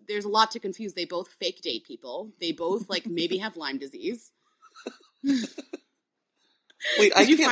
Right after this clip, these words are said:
Speaker 1: find the
Speaker 2: find, I can't
Speaker 1: Instagram?
Speaker 2: find this Instagram anywhere.
Speaker 1: Oh.
Speaker 2: <laughs> Oh,
Speaker 1: Oh, I found
Speaker 2: wait,
Speaker 1: it.
Speaker 2: there
Speaker 1: I
Speaker 2: it
Speaker 1: found
Speaker 2: is.
Speaker 1: it. I found it. It's so, I found, like, I found it in a minute, you idiot.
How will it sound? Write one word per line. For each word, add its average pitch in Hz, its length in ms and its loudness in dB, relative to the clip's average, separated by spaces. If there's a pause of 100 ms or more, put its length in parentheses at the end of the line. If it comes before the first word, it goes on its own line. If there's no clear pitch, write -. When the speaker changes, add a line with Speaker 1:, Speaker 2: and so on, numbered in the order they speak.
Speaker 1:
find - 20 4
the 254 40 8
Speaker 2:
find, 180 240 4
I 165 100 6
can't 277 260 4
Speaker 1:
Instagram? - 40 2
Speaker 2:
find 165 180 0
this 143 120 -8
Instagram 127 540 -4
anywhere. 127 400 -2
Speaker 1:
Oh. - 180 -12
Speaker 2:
<laughs> - 40 -20 (760)
Oh, 269 360 0
Speaker 1:
Oh, 427 80 12
I 240 100 12
found - 60 12 (100)
Speaker 2:
wait, 208 140 12
Speaker 1:
it. 180 40 8
Speaker 2:
there 196 140 12
Speaker 1:
I 214 60 12
Speaker 2:
it 196 160 12
Speaker 1:
found 208 120 12
Speaker 2:
is. 165 180 4
Speaker 1:
it. - 100 8
I 196 100 8
found 175 300 4
it. 165 200 2 (120)
It's 277 200 4
so, 302 300 4
I 285 180 8
found, 330 280 0
like, 277 180 2
I 294 80 6
found 349 220 2
it 302 80 0
in 285 80 2
a 269 40 2
minute, 240 380 0
you 180 220 -16 (100)
idiot. 190 420 -4